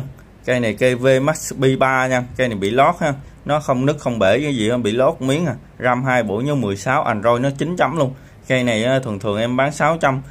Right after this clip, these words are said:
mà giờ bị lót rồi em bán bốn trăm rưỡi nha. Bốn trăm rưỡi, mã số là tám bốn bốn nha.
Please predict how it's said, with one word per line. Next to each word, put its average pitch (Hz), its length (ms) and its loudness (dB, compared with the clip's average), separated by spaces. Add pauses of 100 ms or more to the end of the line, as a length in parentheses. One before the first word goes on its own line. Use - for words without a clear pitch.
(220)
mà 101 140 0
giờ 113 260 0
bị 110 180 -2
lót 135 240 4
rồi 107 140 2
em 117 220 0
bán 135 200 0
bốn 143 180 0
trăm 123 200 -2
rưỡi 104 200 -2
nha. 151 80 -2 (120)
Bốn 131 200 2
trăm 135 160 -4
rưỡi, 104 180 0
mã 123 160 2
số 143 180 0
là 117 140 4
tám 120 340 0
bốn 147 180 -2
bốn 143 240 4
nha. 147 120 0